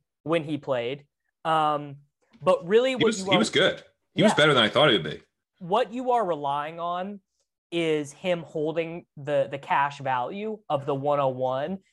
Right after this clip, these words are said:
Speaker 1: if he does something like what Michael Carter did as a rookie. Hundred forty-seven rushing attempts in fourteen games,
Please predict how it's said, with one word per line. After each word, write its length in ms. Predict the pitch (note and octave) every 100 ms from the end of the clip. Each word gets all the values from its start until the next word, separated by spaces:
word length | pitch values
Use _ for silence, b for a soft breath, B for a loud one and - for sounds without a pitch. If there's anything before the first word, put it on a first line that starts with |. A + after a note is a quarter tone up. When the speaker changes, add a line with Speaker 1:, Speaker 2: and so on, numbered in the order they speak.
| b b b
Speaker 1:
if 180 | F#3+ F#3
he 140 | F#3 D#3+
does 300 | D3 C#3+ C#3+
something 440 | D3 C#3 C#3 C3+
like 220 | B2+ B2+
what 180 | C#3 B2
Michael 300 | C#3+ D#3 F3
Carter 280 | D#3+ C#3+ C3
did 200 | B2+ B2
as 120 | A2+
a 40 |
rookie. 500 | B2 F2+ - F#3+ F#3+ _ _ _ _ - _
Hundred 280 | F3+ G3 F#3+
forty-seven 540 | F#3 F3+ D#3+ E3+ D#3+
rushing 300 | D#3 C#3+ D#3
attempts 340 | C#3 C#3+ C#3
in 80 | C#3
fourteen 480 | B2 D3+ C3 D#3 C#3
games, 460 | C3 C3 B2+ B2+